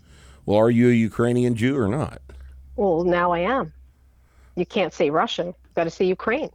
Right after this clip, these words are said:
Speaker 2: We're no
Speaker 1: Oh.
Speaker 2: longer part of Russia.
Speaker 1: Well, uh, all right. So, is, is your
Speaker 2: <laughs> I'm as
Speaker 1: I
Speaker 2: confused as you are, Rick.
Speaker 1: I, I don't understand.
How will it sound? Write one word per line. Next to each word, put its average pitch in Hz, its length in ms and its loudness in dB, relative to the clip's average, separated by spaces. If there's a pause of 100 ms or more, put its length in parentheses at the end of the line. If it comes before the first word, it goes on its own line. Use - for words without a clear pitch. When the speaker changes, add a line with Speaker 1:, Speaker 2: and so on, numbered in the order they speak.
Speaker 2:
We're 180 160 0
no 175 160 2
Speaker 1:
Oh. 175 40 2
Speaker 2:
longer 175 260 2
part 170 240 -2
of 175 60 -4
Russia. - 340 -6 (960)
Speaker 1:
Well, 135 260 -2
uh, - 60 -8
all - 220 -10 (400)
right. 113 140 0 (520)
So, 117 280 -2 (840)
is, 107 220 0 (100)
is 110 340 -2
your 135 180 0
Speaker 2:
<laughs> - 1120 -4
I'm 359 320 2
as 415 140 0
Speaker 1:
I - 40 -18
Speaker 2:
confused 285 460 -2
as 175 160 -8
you 254 180 0
are, 151 160 -2
Rick. 147 140 -4
Speaker 1:
I, 135 160 0
I 180 160 2
don't 196 140 2
understand. 139 380 0